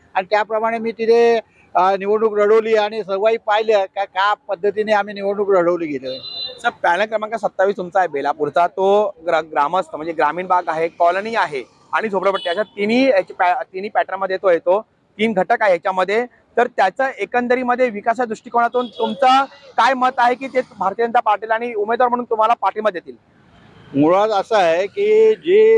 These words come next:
Speaker 1: गावठाण आहे त्या गावठाणचा विकास झाला नाही. आपण आजूबाजूचा परिसर पाहिला तर त्याच्या विकासाची ब-,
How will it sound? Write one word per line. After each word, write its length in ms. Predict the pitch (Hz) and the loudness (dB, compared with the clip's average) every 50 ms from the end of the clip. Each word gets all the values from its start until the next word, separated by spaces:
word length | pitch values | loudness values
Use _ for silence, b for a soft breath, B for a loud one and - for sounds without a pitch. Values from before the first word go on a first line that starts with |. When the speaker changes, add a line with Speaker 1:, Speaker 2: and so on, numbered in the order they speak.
| 214 151 143 | 2 2 0
Speaker 1:
गावठाण 480 | 151 156 165 160 - - 208 220 208 | 2 2 2 0 0 -2 -2 -2 0
आहे 300 | 190 165 160 135 123 131 - - _ _ _ _ _ _ _ - - | -2 -2 -2 -2 -2 -6 -10 -12 _ _ _ _ _ _ _ -4 0
त्या 120 | 190 208 | 0 2
गावठाणचा 580 | 202 185 180 185 190 185 208 208 202 190 214 214 | 2 2 0 0 0 -2 -4 -6 -4 -2 -2 0
विकास 400 | 196 180 - - 196 196 208 185 175 _ _ _ _ _ _ _ - - - - - 123 | 0 0 2 2 2 2 2 0 _ _ _ _ _ _ _ _ -20 -20 -20 -18 -2 0
झाला 320 | 139 160 175 208 208 196 | 2 2 4 2 2 0
नाही. 120 | 185 170 160 | 0 0 -2
आपण 240 | 170 - 196 196 | -2 -2 -4 -2
आजूबाजूचा 560 | 185 170 175 175 202 196 202 196 190 196 202 202 | -2 -2 0 0 0 0 0 -2 -2 -2 -4 -4
परिसर 440 | 202 190 175 180 180 - 196 190 | -4 -2 -2 -2 0 2 0 0
पाहिला 480 | 185 - 185 175 170 190 196 170 143 123 - _ _ _ _ _ _ _ - 196 | 0 0 0 0 2 2 2 2 0 0 -4 _ _ _ _ _ _ _ -2 2
तर 360 | 196 202 208 208 208 208 208 196 - | 4 4 6 6 4 4 2 0 0
त्याच्या 280 | 185 180 170 - 208 | -2 -2 0 2 0
विकासाची 1000 | 208 202 190 - - 202 202 190 196 208 196 202 208 208 208 208 208 208 202 202 | 2 2 2 2 2 0 0 0 -2 -4 -2 -2 -2 0 2 4 4 6 4 4
ब-, 380 | 180 - 185 185 175 180 180 180 | 2 2 2 2 4 4 2 2